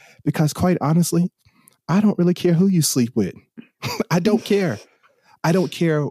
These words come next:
whether you eat with a fork or you eat with chopsticks. I don't care. You know, I just don't get caught up with that. And I, I think it's so important for people to step back for a moment. And in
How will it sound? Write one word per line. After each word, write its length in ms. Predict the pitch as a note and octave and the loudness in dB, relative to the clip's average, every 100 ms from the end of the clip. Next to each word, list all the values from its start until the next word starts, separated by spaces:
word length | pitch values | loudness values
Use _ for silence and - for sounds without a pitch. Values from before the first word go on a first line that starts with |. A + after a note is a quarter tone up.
| - | -2
whether 220 | C#3 B2 | -2 0
you 200 | A#2+ D3 | -2 0
eat 180 | D3 C#3 | 0 0
with 120 | B2+ | -2
a 40 | |
fork 480 | - - G3 - - _ _ _ _ | -2 0 0 -2 -10 _ _ _ _
or 100 | A2+ | -2
you 120 | A2+ A2+ | 0 0
eat 140 | A#2 F2 | 0 -2
with 100 | - | -4
chopsticks. 680 | B2+ G#2+ - G2 E2+ - - _ _ _ _ - | -6 -8 -10 -10 -10 -12 -14 _ _ _ _ -4
I 100 | E3 | -2
don't 200 | E3 - | -2 -6
care. 360 | - E3 D#3 D3+ - _ _ C3 - | -2 0 0 -2 -6 _ _ -20 -4
You 120 | F#3 | -2
know, 60 | - | 0
I 60 | F3 | 0
just 180 | F#3 | 0
don't 140 | G#3 E3+ | 0 0
get 160 | E3 | -2
caught 240 | - D#3+ E3+ | -2 -2 0
up 100 | F#3 | 0
with 160 | A2 | -2
that. 220 | - F2 E2 | -4 -6 -4
And 100 | B2+ | -2
I, 100 | B2+ - | -2 -2
I 140 | C3 | -6
think 440 | C#3 E3+ F#3 D#3+ - _ - - - | -2 2 2 0 -8 _ -20 -20 -6
it's 160 | A#2 | -4
so 360 | - - E3 F3 | -2 -2 2 2
important 580 | D#3+ - C3+ B2+ A2 G#2 | 0 0 -2 -2 -4 -6
for 120 | G#2 | -4
people 360 | - B2 A#2 G#2 | -2 -2 -2 -4
to 160 | - | -4
step 420 | G2 - - C#3+ G2 | -4 -4 -2 -4 -4
back 320 | A2+ A2+ A#2 | -4 -4 -4
for 160 | - G2+ | -4 -2
a 80 | |
moment. 340 | G2 F2+ F2 - _ _ _ _ _ _ - - | -2 -4 -6 -12 _ _ _ _ _ _ -14 -4
And 140 | C#3 | 0
in 140 | A2 | 0